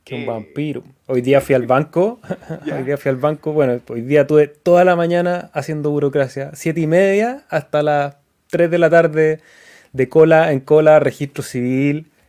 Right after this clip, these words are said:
Speaker 1: Lo del registro civil, ¿sabes qué? Es impresionante. Tú llegas, eh, esto es en Chile, es el registro civil de una ciudad intermedia en Chile, y a las ocho y media dan cuarenta y cinco números y se cierra.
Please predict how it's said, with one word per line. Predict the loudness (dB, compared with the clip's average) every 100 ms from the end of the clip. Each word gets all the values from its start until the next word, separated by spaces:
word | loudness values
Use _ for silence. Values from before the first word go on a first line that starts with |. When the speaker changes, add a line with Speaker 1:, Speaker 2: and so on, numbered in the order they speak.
| _
Speaker 1:
Lo | 2
del | 2 2
registro | -6 -12 -12
civil, | -6 -6 -4
¿sabes | -6 -8
qué? | -8 -8
Es | -6 -8
impresionante. | -8 -12 -12 -8 -8 -8 -12 -20 _ _ _ _ _ _ _ -6
Tú | -4
llegas, | 0 0 2 0 -6 -16 _ _
eh, | -12 -10
esto | -8 -4 -2
es |
en | -2 -4
Chile, | -2 -2 -2
es | -4
el |
registro | -8 -6 -8
civil | -6 -6 -2
de | 0
una | 0 -2 -6 -6 -8
ciudad | -4 0 2 2 0 -4 -10
intermedia | -8 -4 -4 -2 0 0 -2
en | -6
Chile, | -6 -4 -6 -8 _ _ _ _ _ -20 _ _ _
y | -6 -6 -6 -4
a | -2
las | 0 -2
ocho | -4 -4 -4
y |
media | 0 2 0 -2 -8 _ _ -4
dan | -2 0
cuarenta | 0 -2 -2 -6
y |
cinco | -4 -8 -4 -2
números | -2 -4 -10 -16
y | -14
se | -10
cierra. | -2 -2 -2 -10